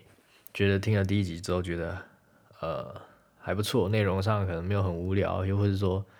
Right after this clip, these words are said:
觉得我说话的声音你们还可以接受，觉得不会太，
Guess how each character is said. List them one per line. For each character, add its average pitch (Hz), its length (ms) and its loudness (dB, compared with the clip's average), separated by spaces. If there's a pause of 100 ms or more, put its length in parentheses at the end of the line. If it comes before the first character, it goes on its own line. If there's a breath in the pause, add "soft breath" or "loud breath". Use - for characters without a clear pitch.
(400 soft breath)
觉 95 160 -4
得 87 500 -2 (340)
我 82 280 -4
说 - 180 0
话 101 180 2
的 87 100 0
声 98 180 0
音 95 220 0
你 87 80 -4
们 82 320 -8 (300)
还 - 140 -4
可 110 120 2
以 101 40 4
接 104 180 2
受， 101 260 0 (260)
觉 87 120 -4
得 87 240 -4 (640 loud breath)
不 101 80 -4
会 98 80 2
太， 85 400 0